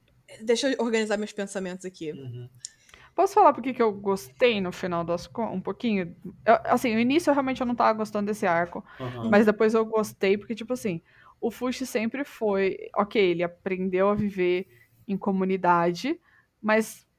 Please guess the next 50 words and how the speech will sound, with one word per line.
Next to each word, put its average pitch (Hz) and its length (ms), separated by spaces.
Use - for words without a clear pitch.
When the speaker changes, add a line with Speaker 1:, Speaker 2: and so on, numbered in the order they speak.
Speaker 3:
você 226 280
sentia 277 340
que 269 100
no 254 120
fundo 247 380
ele 233 360
tava 214 220
sempre 196 320
preocupado, 190 880
ele 180 140
tava 180 220
sempre 185 260
tipo, - 200
"Não, 202 180
eu 185 80
sou 202 140
responsável, 196 640
eu 202 40
tenho 190 160
que 208 100
cuidar 190 280
dos 196 200
Knockers 185 500
e 175 200
quando 190 200
eles 190 160
surgirem, 202 560
fudeu, 196 420
eu 185 120
que - 60
tenho 196 140
que 196 60
me 190 80
responsabilizar." 190 1000
Quando 269 200
ele 381 120
entendeu 285 560
que, 220 120
tipo, - 240
realmente 214 440
ele 202 140
precisa 233 640
de 247 120
ajuda 202 580
e 180 100
que - 180
ele 190 140
pode 220 380
aceitar 196 500
ajuda, 180 720